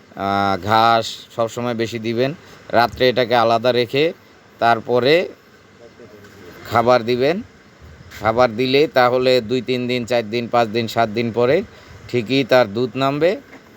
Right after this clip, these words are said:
তখন ই করবেন, দু-, এ, তখন দেখবেন যে সে আপনা আপনি দুধ দিচ্ছেই। দেখেন, আমরা তাকে রাত্রেবেলা এটাকে আলাদা করছি, এখানে আলাদা ঘরে রাখছি।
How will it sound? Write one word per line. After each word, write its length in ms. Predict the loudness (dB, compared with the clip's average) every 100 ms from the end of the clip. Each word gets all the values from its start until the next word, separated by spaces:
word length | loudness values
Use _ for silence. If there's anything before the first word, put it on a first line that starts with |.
| -2
তখন 520 | -2 2 2 2 -4 -10 -20 -20 -20 -20 -6
ই 120 | -6
করবেন, 400 | 0 0 0 -4 -4 -18 -20 -20 -20 -18 -8
দু-, 400 | -2 2 2 4 2 2 0 -2 0
এ, 260 | 0 0 0
তখন 280 | -2 -2 -2
দেখবেন 380 | -2 -2 -2
যে 100 | -4
সে 220 | -2 0 0
আপনা 260 | 0 -2
আপনি 200 | -2 -4
দুধ 200 | -4 -6
দিচ্ছেই। 400 | -4 -8 -4 -2
দেখেন, 280 | -2 -4 -8 -12 -20 -20 -20 -20 -14
আমরা 300 | -4 2 2
তাকে 420 | 2 0 2 2
রাত্রেবেলা 600 | 2 0 -2 -4 0 0 0
এটাকে 380 | 0 -4 0
আলাদা 300 | 0 0 -2
করছি, 360 | -4 -6 -4 -6
এখানে 280 | -4 -4 -2
আলাদা 320 | -2 -2 -2
ঘরে 240 | -2 0
রাখছি। 440 | 0 -2 -4 -6